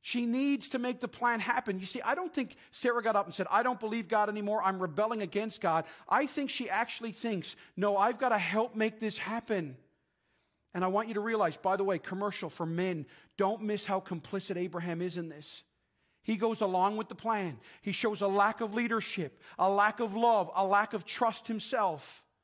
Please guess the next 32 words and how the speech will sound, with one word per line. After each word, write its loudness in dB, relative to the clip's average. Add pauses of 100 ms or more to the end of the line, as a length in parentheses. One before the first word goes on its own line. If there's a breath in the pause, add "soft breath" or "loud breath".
(760)
And -12
wouldn't -6
you -2
know 2
it, -2 (680)
he -6
goes 0
in 0
and -6
violates 0
his -12
marriage -2
vows, 0
and -4
he -6 (240 loud breath)
sleeps -4
with 0
Hagar, 2
and -6
she -6
gets -4
pregnant. -4 (220 loud breath)
And -2
if -4
you -2
watch, 2 (100)
almost 0
immediately, 0 (300 loud breath)
Hagar 2
goes 0
from -8
slave 0